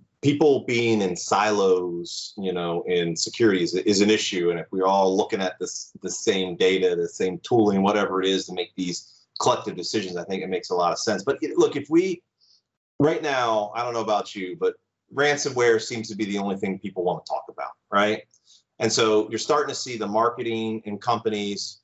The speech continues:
"Oh, we'll fix ransomware for you." Or, "How, what, what can you do to solve ransomware for me?" Is it solving ransomware? Or is it the underlying issues that are leading to ransomware events? And I, I think that's the sort of struggle, struggle as a, as a company.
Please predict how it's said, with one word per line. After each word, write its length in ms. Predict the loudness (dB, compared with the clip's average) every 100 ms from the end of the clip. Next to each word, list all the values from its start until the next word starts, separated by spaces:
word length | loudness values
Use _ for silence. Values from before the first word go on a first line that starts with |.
| _ -2
"Oh, 120 | 2
we'll 160 | 2
fix 260 | 2 -4 -4
ransomware 680 | -2 -2 -2 -8 -10 -14 -10
for 240 | -8 -6
you." 160 | -8 -10
Or, 80 | -4
"How, 140 | -4 -4 -2
what, 180 | 0 2
what 120 | 2
can 100 | 0
you 60 | -2
do 60 | -2
to 60 |
solve 320 | 0 2 2
ransomware 600 | 0 -2 -2 -6 -8 -12 -12
for 200 | -12 -12
me?" 160 | -16 -18 -20 _ _ -2
Is 160 | 2
it 180 | 2 0 -8 _ _
solving 400 | -2 0 2 0
ransomware? 640 | 0 0 -2 -2 -2 -2 -8 _ _ _ _ _ _
Or 220 | 4 6 4
is 140 | 2
it 240 | -2 -4 0
the 120 | 2
underlying 600 | 2 0 -2 -2 -2 -2
issues 400 | -2 -4 -8 -4
that 140 | 0
are 180 | 0 0
leading 420 | -4 -4 -4 -4 -4
to 440 | -2 2 2 2 0
ransomware 760 | 0 0 -2 -2 0 0 -2 -6
events? 600 | -8 -2 -2 -2 -6 -2
And 100 | 0
I, 160 | 0 -2
I 120 | -4
think 300 | -2 -4 -2
that's 360 | 2 2 2 -6
the 120 | -8
sort 200 | -4 -2
of 140 | -4 -2
struggle, 540 | 0 0 0 -2 -4 _ -6
struggle 440 | 0 2 4 2
as 140 | 2
a, 200 | 0 -4 -4
as 140 | -6
a 60 | -6
company. 640 | -2 -2 -2 -6 -6 -10